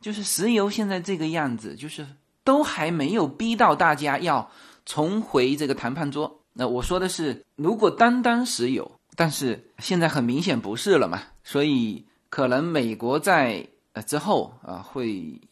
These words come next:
啊，会有一些动作，因为它毕竟也是，一方面它本身就是产油最大的国家，它超过了沙特，那另一方面它还有页岩油嘛，那这更重要的就是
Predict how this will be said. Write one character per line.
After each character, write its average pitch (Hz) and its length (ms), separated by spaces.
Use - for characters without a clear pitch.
啊， 95 160
会 147 180
有 98 140
一 - 20
些 143 140
动 147 200
作， - 220
因 135 160
为 147 80
它 170 260
毕 180 240
竟 131 240
也 92 160
是， - 320
一 180 140
方 226 180
面 208 180
它 202 200
本 123 340
身 214 180
就 277 120
是 208 100
产 107 260
油 101 300
最 220 160
大 208 320
的 95 140
国 82 180
家， 104 160
它 190 140
超 233 200
过 254 160
了 123 120
沙 - 180
特， - 260
那 120 120
另 196 160
一 185 40
方 175 180
面 170 140
它 156 180
还 143 280
有 143 100
页 143 160
岩 123 200
油 107 200
嘛， 113 160
那 131 120
这 151 120
更 277 180
重 185 220
要 156 160
的 117 120
就 113 120
是 98 280